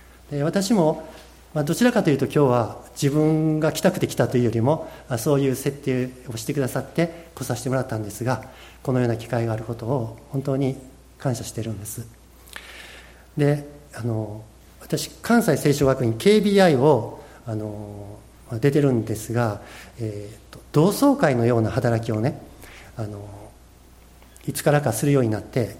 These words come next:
それで四年前にもう一度仕切り直して、ちゃんとこの委員会のようなのを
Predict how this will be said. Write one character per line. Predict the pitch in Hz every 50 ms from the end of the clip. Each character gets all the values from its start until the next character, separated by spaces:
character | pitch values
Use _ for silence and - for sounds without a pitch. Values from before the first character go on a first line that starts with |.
| - -
そ | - - -
れ | 160 156
で | 151 156 147
四 | 143 180 226
年 | 247 262 262 254
前 | 254 247 226 185
に | 135
も | 131 170 -
う | 208
一 | 214
度 | 196
仕 | 185 - - -
切 | - 233
り | 240 233
直 | 233 226 190 143
し | - -
て、 | - 160 147 127 113 - - - - - - -
ち | -
ゃ | 190
ん | 214 226
と | - 185
こ | 143 151 139
の | 135 131 127 127 127 123 - - -
委 | - 170
員 | 214 233 208
会 | - 151 135
の | 135
よ | 131 135
う |
な | 131 123 117
の | 120 117 131 131 123 113
を | 107 -